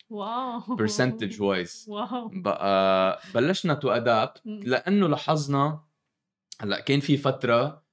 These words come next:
Speaker 2: دغري كورونا ص-، آه، آه، قطعت
Speaker 1: فجأة، آه.
Speaker 2: وخفوا المستمعين.
Speaker 1: مم.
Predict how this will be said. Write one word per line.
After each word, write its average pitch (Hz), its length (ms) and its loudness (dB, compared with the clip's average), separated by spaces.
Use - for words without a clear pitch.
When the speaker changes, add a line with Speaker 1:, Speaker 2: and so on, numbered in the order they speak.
Speaker 2:
دغري 135 320 4
كورونا 113 460 -2
ص-، 101 140 -8
آه، 113 120 0
آه، 87 460 -6
قطعت 110 520 -2
Speaker 1:
فجأة، - 140 -18
آه. 98 280 -20
Speaker 2:
وخفوا 127 480 -4
المستمعين. 95 680 -8
Speaker 1:
مم. - 80 -16